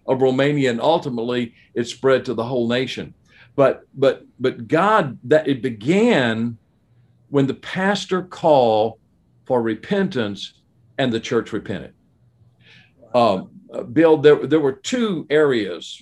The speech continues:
which repentance took place, uh, specifically. One was the, the church and the Christians were in a communist country, and in a communist country, the culture was that,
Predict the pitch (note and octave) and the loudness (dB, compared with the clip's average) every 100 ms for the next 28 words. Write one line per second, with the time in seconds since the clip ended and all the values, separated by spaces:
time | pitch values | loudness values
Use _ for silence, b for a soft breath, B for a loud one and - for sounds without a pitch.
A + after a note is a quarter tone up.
0 | - A#2+ C#3 C3+ - - A#2+ C3+ C3+ F3 | -8 0 0 0 -12 -12 -6 -6 -4 -6
1 | D#3 B2 A2+ - A#2+ - B2+ A2+ G#2+ - | -4 -6 -6 -6 -6 0 2 2 -2 -12
2 | _ _ _ _ _ G2+ G#2+ A2+ - - | _ _ _ _ _ -6 -6 -6 -6 -4
3 | B2 C#3 C3 - - - - _ _ _ | -2 0 -2 -4 -10 -16 -18 _ _ _
4 | _ _ _ _ _ A2+ D#3 A#3 E3+ A#2+ | _ _ _ _ _ 0 4 6 4 2
5 | A#2+ C3+ C#3+ A2+ C#3 C3 B2+ B2+ - G2+ | -2 -6 -10 0 4 6 4 0 -6 -20
6 | F#2 _ _ B2 B2 - A#2+ B2 B2 - | -20 _ _ -2 -2 -2 -4 -6 -4 0
7 | A3 F#3 D3+ - - B2+ A#2+ A#2 - A#2 | 2 4 0 -4 -10 -4 -2 -4 -6 -4
8 | C3+ - A3 - D3 C#3 C3 - - A#2 | -4 4 4 4 0 -2 -4 -12 -10 -2
9 | B2 A#2 - B B C#3+ F3 F#3 F3+ E3 | 0 0 -2 B B 0 0 0 0 0
10 | E3 D#3 - D#3+ D3 D#3 C#3 B2 A#2+ A#2+ | 0 -2 -4 -4 -2 0 0 0 -2 -4
11 | G3 G3+ F#3+ F3 D#3 - D3+ D3+ C#3+ C3+ | -2 -2 0 -2 -4 -4 -6 -2 -2 -4
12 | - - F#3+ F3 C3+ A#2+ A2 G#2 A2 A#2+ | -4 0 0 0 -2 -2 0 0 -2 -4
13 | - _ b b - D3 C#3+ | -12 _ b b 2 2 2